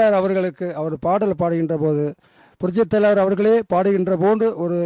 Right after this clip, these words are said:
இயற்கையான தோட்டத்தோடு அவருடைய குரல் வளம் அமைந்திருக்கும். இன்று இருக்கின்ற பாடல்களை ஒப்பிடுகின்ற போது பாடிய பாடல்கள் மக்கள்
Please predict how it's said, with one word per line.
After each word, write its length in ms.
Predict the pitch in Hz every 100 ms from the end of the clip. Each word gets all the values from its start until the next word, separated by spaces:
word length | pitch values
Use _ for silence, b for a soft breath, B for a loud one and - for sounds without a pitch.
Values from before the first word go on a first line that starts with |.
| 160
இயற்கையான 580 | 185 180 175 202 202 208
தோட்டத்தோடு 600 | 170 185 170 151 175 170 160
அவருடைய 300 | 160 156 147
குரல் 240 | 180 208 202
வளம் 260 | 175 160 151
அமைந்திருக்கும். 680 | 143 185 180 160 147 135 - b b b b
இன்று 260 | 170 185 196
இருக்கின்ற 420 | 202 240 226 220
பாடல்களை 520 | 165 202 214 196 190 190 -
ஒப்பிடுகின்ற 520 | 180 226 208 196 190
போது 180 | 196 202 _ _ _ _ _ _ _ _ _ _ _ _
பாடிய 340 | 180 180 180
பாடல்கள் 580 | 147 175 185 180 165 156 - _ _ _ -
மக்கள் 420 | 185 170 226